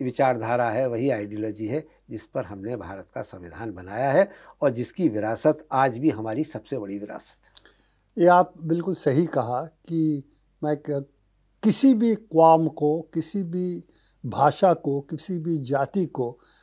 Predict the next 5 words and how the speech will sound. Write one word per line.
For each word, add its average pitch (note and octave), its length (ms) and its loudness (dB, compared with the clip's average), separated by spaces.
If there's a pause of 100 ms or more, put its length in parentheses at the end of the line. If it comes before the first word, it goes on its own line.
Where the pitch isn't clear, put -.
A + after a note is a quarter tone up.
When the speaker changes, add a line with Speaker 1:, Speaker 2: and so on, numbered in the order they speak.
(500)
Speaker 2:
एक्सक्लूड G#3+ 600 0
करके, C3+ 400 -4 (460)
उसको E3+ 260 -2
बाहर D3+ 420 4
करके C#3 460 -4